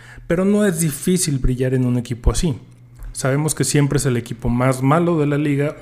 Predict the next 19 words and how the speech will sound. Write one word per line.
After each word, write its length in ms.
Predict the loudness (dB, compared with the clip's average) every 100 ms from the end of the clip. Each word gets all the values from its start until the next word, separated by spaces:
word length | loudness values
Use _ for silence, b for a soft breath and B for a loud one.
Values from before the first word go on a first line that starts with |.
| 0
o 100 | 2
muy 260 | 6 4
frecuentemente 1040 | 2 0 -2 2 2 2 0 0 0 0 -4 B B B
está 300 | -2 0 0
en 100 | 2
el 120 | 0
sótano 420 | 0 0 2 2
de 80 | 2
la 100 | 2
liga. 320 | 4 2 0 -6 B B B B B B B -20 -20 -20 -20 -20 -20 -20 -12 0
Y 160 | 2
eso 280 | 4 4 4
hace 400 | 2 2 -2 -2 -8 -8
que 540 | 0 2 4 2 0 -6 -20 -6
no 340 | 0 4 4 4
sea 420 | 4 2 0 0
tan 260 | 2 2
complicado 720 | 2 -2 0 -2 0 0 2 0
resaltar. 840 | -2 -2 -2 0 0 0 -2 -4